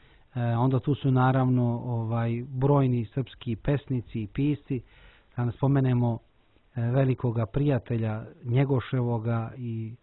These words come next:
n-, oni su se, da kažem, međusobno nadahnjivali, Branko Radičević.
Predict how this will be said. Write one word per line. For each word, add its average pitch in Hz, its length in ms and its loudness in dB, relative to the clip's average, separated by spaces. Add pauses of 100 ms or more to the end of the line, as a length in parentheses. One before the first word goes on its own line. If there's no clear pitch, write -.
(440)
n-, 127 160 0
oni 131 160 2
su - 120 -8
se, 113 200 -2
da 113 240 -4
kažem, 117 260 -2
međusobno 113 440 -2
nadahnjivali, 110 720 -2
Branko 117 340 -6
Radičević. 120 600 -4